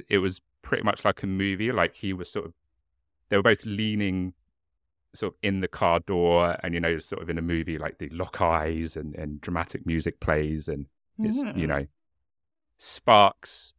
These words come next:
Speaker 1: straight away. It was
Speaker 2: Jag.
Speaker 1: kind of that situation
Speaker 2: Um,
Speaker 1: from,
Speaker 2: no,
Speaker 1: from
Speaker 2: I
Speaker 1: what
Speaker 2: mean,
Speaker 1: I
Speaker 2: that's lovely. That's very nice.
Speaker 1: understand.
Speaker 2: Actually, I don't know.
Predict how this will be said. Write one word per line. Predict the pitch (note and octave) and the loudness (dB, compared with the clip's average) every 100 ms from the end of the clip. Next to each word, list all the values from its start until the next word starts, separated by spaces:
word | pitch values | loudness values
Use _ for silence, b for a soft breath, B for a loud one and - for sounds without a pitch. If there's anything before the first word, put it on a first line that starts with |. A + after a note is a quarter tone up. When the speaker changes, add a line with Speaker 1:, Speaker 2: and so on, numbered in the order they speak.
| _ | _
Speaker 1:
straight | - - G#2+ G2 | -14 -2 2 2
away. | F#2 E2+ F2 F2+ | 2 4 2 0
It | A2+ D3+ | -2 -4
was | - | -4
Speaker 2:
Jag. | F2+ | -4
Speaker 1:
kind | G2 F2 | -2 -4
of | D#2+ | -4
that | E2+ - | -4 -4
situation | - F#2 - F2 E2 E2+ F2 | -6 -10 -8 -8 -4 -2 -2
Speaker 2:
Um, | F2 F2 - _ | -4 -8 -14 _
Speaker 1:
from, | _ - E2+ | _ -6 -2
Speaker 2:
no, | G3 E3 | 0 0
Speaker 1:
from | D3+ | 0
Speaker 2:
I | |
Speaker 1:
what | E3 | 0
Speaker 2:
mean, | E3 | -2
Speaker 1:
I | E3 | -2
Speaker 2:
that's | D#3 - | -4 -4
lovely. | E3 - D3+ D#3 | -6 -6 -8 -8
That's | E3+ - | -10 -12
very | D3+ - | -14 -6
nice. | |
Speaker 1:
understand. | G2 F2 - - - - | -6 -6 -10 -12 -8 -6
Speaker 2:
Actually, | A3+ - | -2 -2
I | |
don't | - D4 | 0 -2
know. | D4 | -4